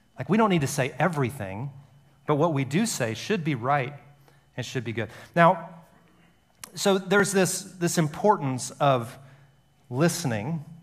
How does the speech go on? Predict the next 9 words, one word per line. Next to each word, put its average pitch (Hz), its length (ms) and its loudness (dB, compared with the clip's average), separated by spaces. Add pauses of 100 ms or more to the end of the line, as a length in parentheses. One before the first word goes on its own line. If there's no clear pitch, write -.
quick 196 360 -2
to 180 100 -2
listen, 147 580 -2 (1080)
thinking 226 560 2
before 160 340 2
we 123 140 0
speak, - 540 -8 (380)
and 139 260 0
then, 143 540 4